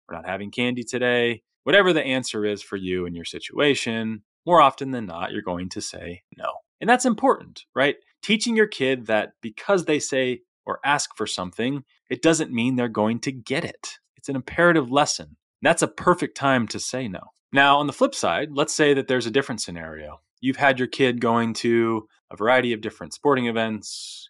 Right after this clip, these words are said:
and activities, and it comes to the point where they're maybe a little bit older and need to kind of decide where they go.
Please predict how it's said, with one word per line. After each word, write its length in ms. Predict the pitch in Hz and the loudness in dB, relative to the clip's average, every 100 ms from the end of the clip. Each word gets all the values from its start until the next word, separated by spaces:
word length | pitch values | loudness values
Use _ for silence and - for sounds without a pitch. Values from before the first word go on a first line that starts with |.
| - | -14
and 400 | 92 87 87 87 | -8 -6 -6 -6
activities, 840 | 87 - 139 127 117 110 104 - - _ - | -10 -2 2 4 4 2 0 -6 -12 _ -6
and 400 | 110 113 113 120 | -2 0 2 2
it 80 | 135 | 2
comes 220 | 220 269 | 0 0
to 80 | 277 | -4
the 80 | 220 | -4
point 280 | - 139 | 0 0
where 120 | 143 131 | 2 2
they're 140 | 139 | 2
maybe 220 | 139 127 | 0 2
a 60 | 139 | 2
little 160 | 127 131 | 0 -2
bit 120 | 113 | -2
older 480 | 95 95 107 104 101 | -2 0 0 0 0
and 140 | 92 | -4
need 200 | 98 101 | -8 -10
to 580 | - 101 101 98 98 95 | -6 -4 -4 -4 -4 -6
kind 180 | - 101 | -4 -4
of 60 | 98 | -4
decide 500 | 95 - 85 87 110 | -8 -8 -6 -4 -4
where 160 | 92 | -4
they 120 | 98 120 | -6 -4
go. 260 | 214 196 | -4 -4